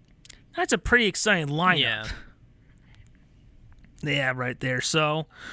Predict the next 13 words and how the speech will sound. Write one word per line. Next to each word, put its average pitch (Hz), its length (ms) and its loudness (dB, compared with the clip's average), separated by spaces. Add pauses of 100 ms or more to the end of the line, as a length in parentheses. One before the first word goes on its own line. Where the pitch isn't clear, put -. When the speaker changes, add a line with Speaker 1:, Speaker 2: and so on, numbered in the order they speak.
(320)
Speaker 1:
we'll 220 140 6
talk 240 280 2
about 185 320 2
that 147 280 -2
later. 131 600 -2
So 175 600 2 (560)
should 330 280 4
we 320 120 2
move 254 220 0
on 208 320 4
to 214 120 -2
the 175 120 2
next - 640 -2